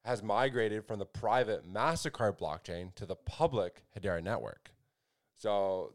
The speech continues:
this move is expected to bring complete transparency and deep verifiable data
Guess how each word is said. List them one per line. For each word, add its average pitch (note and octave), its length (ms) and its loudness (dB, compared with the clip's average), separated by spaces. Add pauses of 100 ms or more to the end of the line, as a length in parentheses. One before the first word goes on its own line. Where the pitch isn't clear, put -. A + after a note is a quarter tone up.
this C3 220 2
move C3+ 400 2
is A#2+ 120 0
expected A2 440 -4
to G2 60 -10
bring G2 340 -2
complete A2+ 380 -4
transparency A2+ 840 -4 (400)
and G2 160 -10
deep C3 320 -2
verifiable G2 480 0
data A2 480 0